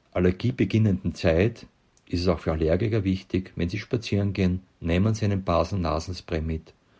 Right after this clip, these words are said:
Sie können die Pollen auswaschen mit Basen-Nasenspray,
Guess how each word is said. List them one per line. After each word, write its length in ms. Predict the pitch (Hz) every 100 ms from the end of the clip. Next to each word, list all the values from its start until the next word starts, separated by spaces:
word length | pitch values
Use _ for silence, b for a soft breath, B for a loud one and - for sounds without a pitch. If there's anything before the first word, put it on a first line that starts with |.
| b
Sie 140 | - 90
können 460 | - 85 82 78 b b b b -
die 60 | -
Pollen 460 | - 78 76 73 -
auswaschen 760 | - 82 98 98 87 90 - 87
mit 200 | 82 80
Basen-Nasenspray, 1080 | 78 76 85 76 73 - 76 - 76 73